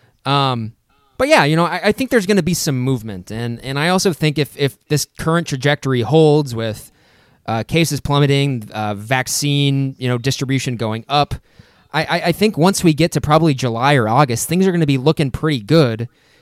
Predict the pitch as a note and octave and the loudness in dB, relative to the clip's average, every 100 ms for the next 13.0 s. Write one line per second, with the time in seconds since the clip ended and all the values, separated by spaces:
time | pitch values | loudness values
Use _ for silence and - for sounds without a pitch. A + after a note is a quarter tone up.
0 | _ C3+ D3 D3 - - C#3+ C#3+ E3 F3+ | _ -2 2 0 -2 -2 0 4 4 4
1 | E3 A#2+ - C#3+ C#3 C3+ D3+ D#3+ B2 B2+ | 2 -2 -2 -2 -2 -4 -2 0 -2 -4
2 | C3 C3 A#2+ A#2+ A2 A2 - B2+ B2+ A#2+ | -4 -2 -4 -4 -4 -6 -6 -6 -4 -6
3 | - G#2+ C#3 D3 D3+ D3+ C#3 A2 - C3+ | -8 -6 -2 0 0 -2 -4 -10 -10 -6
4 | C3 B2+ - B2+ B2 A#2+ B2 A2+ A2+ G2+ | -6 -6 -8 -6 -4 -4 -4 -8 -8 -8
5 | G#2+ C3+ B2 A#2 A2+ _ _ _ - C3 | -4 -2 0 -2 -6 _ _ _ -8 -4
6 | C3 A2+ B2 C#3 D#3 E3+ D3+ C#3+ B2 C3 | -2 -2 -2 -2 0 2 0 0 0 0
7 | B2+ A#2 - B2 A#2+ - A#2+ - B2 A#2+ | 0 -2 -2 -4 -4 -4 -4 -2 -4 -4
8 | A2 B2 A#2+ - A2+ A2+ A2 G#2+ - A2+ | -6 -6 -6 -6 -6 -4 -4 -6 -6 -6
9 | G#2+ - G#2+ G#2 A2+ G2+ G2 G#2+ - - | -6 -6 -6 -6 -6 -8 -8 -8 -10 -12
10 | _ _ - B2+ C3 C3 C3 C3 B2 - | _ _ -6 -4 -2 -4 -2 -2 -2 -4
11 | A#2+ A#2+ A#2+ A2+ G#2+ G#2 B2 A#2+ A#2+ A#2+ | -6 -4 -6 -6 -8 -8 -4 -2 0 -2
12 | A#2+ B2 A#2 B2 A2 G#2 G#2 A2+ G#2 G#2 | -2 -2 -2 -4 -6 -6 -6 -6 -6 -8